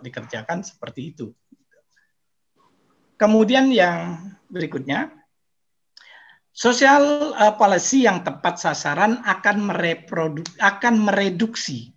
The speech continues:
akan mengurangi koproduksi kejahatan. Apa itu koproduksi kejahatan? Faktor-faktor yang membuat kejahatan itu terjadi. Nah,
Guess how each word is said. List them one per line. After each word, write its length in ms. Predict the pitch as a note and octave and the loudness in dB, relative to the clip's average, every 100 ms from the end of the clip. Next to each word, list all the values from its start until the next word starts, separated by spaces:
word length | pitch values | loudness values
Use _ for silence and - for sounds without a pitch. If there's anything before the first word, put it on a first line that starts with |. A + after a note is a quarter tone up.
| - | -4
akan 400 | F#3 C4+ A#3+ A3 | -2 -2 -2 2
mengurangi 640 | A3 A#3+ A#3 F#3 C3 A2 - _ _ _ _ | 4 4 2 0 -2 -4 -12 _ _ _ _
koproduksi 720 | A3+ A3 G3+ F#3+ E3+ F3 B3 | 0 2 2 0 -2 -4 -4
kejahatan. 640 | A#3 D3+ E3 D#3+ D3+ D#3 G#3 | -4 -2 -2 -2 -4 -4 -2
Apa 240 | B3+ A#3+ | -2 -2
itu 240 | G3 G#3 | -4 -4
koproduksi 640 | F3 F3 E3+ E3 D#3+ - F3+ | -4 -4 -2 -4 -4 -10 -10
kejahatan? 720 | C#3 D3+ D3 - C3 A#2+ - _ - - _ | -6 -4 -6 -8 -10 -10 -16 _ -20 -20 _
Faktor-faktor 880 | A#3+ A#3+ A3+ A3 G#3 E3 - B3+ B3+ A3+ | -2 0 -2 -2 -4 -6 -4 -4 0 0
yang 240 | G3 G3 | 0 0
membuat 800 | A3+ F#3+ E3+ E3+ D#3 F3+ A3 - | -2 -2 -4 -8 -6 -4 -4 -4
kejahatan 640 | F3+ C#3 D#3 D#3+ - F#3 | -2 0 0 -2 -4 -6
itu 240 | F#3+ F3+ A3+ | -6 -8 -8
terjadi. 640 | F3 C3 C#3 B2+ A2+ G#2 _ _ _ _ | -8 -4 -4 -4 -10 -18 _ _ _ _
Nah, 160 | C3 | -10